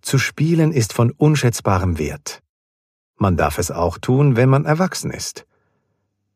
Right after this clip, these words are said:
Roger war von klein auf vernarrt in Bälle. Als sein Kopf kaum über die Tischplatte ragte, spielte er Ping-Pong, dann Tennis,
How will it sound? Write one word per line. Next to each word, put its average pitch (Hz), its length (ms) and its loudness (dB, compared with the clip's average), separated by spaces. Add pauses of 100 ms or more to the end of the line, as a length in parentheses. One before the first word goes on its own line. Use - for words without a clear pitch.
(240)
Roger 131 360 2
war 85 100 2
von 85 160 -4
klein 107 380 2
auf 92 180 0
vernarrt 82 420 -2
in 107 220 0
Bälle. 71 320 -4 (760)
Als 120 180 0
sein 117 160 2
Kopf - 380 0
kaum 147 300 4
über 101 180 0
die 85 100 -2
Tischplatte 82 680 -2
ragte, 110 460 2 (300)
spielte 123 420 -2
er 117 140 2
Ping-Pong, 147 580 -2 (320)
dann 71 220 -2
Tennis, 113 500 2